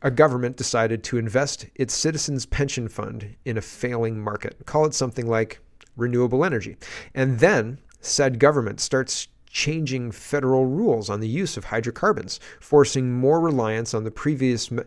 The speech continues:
mentioned, all while subsidizing the same industry, renewable energy,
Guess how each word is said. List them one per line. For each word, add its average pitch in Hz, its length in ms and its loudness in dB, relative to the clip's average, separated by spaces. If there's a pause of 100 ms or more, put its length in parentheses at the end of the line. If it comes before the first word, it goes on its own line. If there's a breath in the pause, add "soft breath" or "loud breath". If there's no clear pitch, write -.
(120)
mentioned, 113 480 -2 (680 loud breath)
all 139 280 6
while 120 200 6
subsidizing 104 720 0
the 101 60 -6
same 104 260 -4
industry, 107 600 -6
renewable 104 500 -2
energy, 110 340 -2